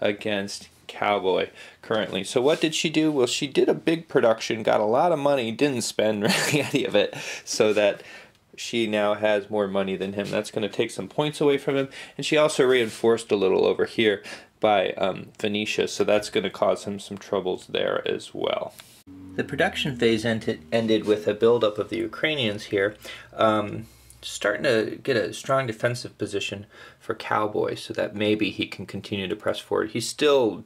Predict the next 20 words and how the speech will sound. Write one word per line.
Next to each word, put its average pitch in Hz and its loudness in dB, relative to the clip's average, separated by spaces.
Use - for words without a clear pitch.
dealing 98 2
with 92 -6
a 104 0
lot, 95 2
though. 95 2
He's - -12
got - -2
the - -4
Germans 127 0
and 107 0
the 95 -4
Papal 113 0
States 101 -2
there. 107 2
Neither 302 -6
of 220 -8
them 185 0
are, 135 -2
I 131 -14
guess, 127 -10